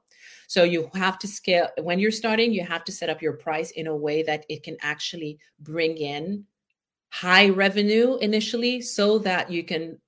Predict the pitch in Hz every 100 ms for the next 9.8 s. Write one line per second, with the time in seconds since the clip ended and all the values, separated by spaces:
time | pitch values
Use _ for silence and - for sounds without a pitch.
0 | 151 185 175 160 165 160 160 156 151 180
1 | 185 190 180 185 - _ _ - 143 143
2 | 147 143 - 160 - - - - - 165
3 | 165 - 175 170 156 165 170 156 156 160
4 | 156 160 151 151 156 160 160 151 - -
5 | _ 175 165 160 160 147 151 160 160 151
6 | 147 - 147 139 139 - 139 139 - 202
7 | 208 202 170 147 151 147 151 156 156 -
8 | 143 147 156 147 135 131 156 151 151 160
9 | 170 170 - 160 139 - - _